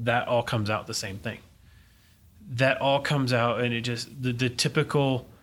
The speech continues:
male characteristics that we attribute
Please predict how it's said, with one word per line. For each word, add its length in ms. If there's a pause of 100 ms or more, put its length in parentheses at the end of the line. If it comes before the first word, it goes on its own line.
(280)
male 280
characteristics 840
that 280
we 440 (280)
attribute 500